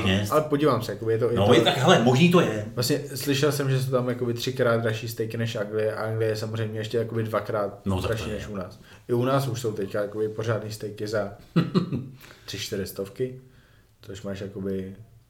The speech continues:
Speaker 2: To jsou
Speaker 1: šestnáct, šestnáct dolarů v podstatě.
Speaker 2: To už jsou nějaký ty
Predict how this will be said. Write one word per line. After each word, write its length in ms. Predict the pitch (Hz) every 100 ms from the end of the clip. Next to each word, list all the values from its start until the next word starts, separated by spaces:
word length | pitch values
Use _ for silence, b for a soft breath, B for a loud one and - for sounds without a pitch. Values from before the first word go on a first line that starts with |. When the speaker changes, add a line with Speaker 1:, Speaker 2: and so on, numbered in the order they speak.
| _ -
Speaker 2:
To 80 | 90
jsou 120 | 95
Speaker 1:
šestnáct, 180 | 82 -
šestnáct 400 | 110 107 98 98
dolarů 300 | 95 95 92
v 20 | -
podstatě. 160 | 95 98
Speaker 2:
To 60 | 82
už 80 |
jsou 160 | - 87
nějaký 300 | 87 85 87
ty 240 | 87 85